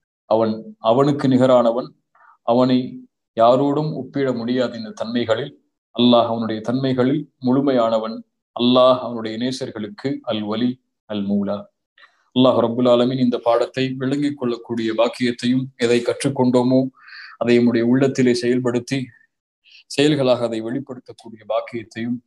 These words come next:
அல்லாஹ் முதலாவதாக எனக்கும் உங்களுக்கும் அல்லாஹ் தருவானாக.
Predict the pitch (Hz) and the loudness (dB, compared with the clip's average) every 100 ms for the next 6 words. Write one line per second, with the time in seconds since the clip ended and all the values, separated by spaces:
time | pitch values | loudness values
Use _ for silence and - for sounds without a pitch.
0 | _ - 110 117 117 110 113 117 110 110 | _ -12 -2 0 0 -4 -4 -2 -2 -4
1 | 104 113 107 113 - 131 139 - 123 113 | -6 -8 -10 -12 -10 -10 -10 -12 -6 -4
2 | 113 113 127 131 117 107 107 110 110 107 | -4 -4 -6 -8 -8 -8 -6 -6 -6 -6
3 | 104 | -6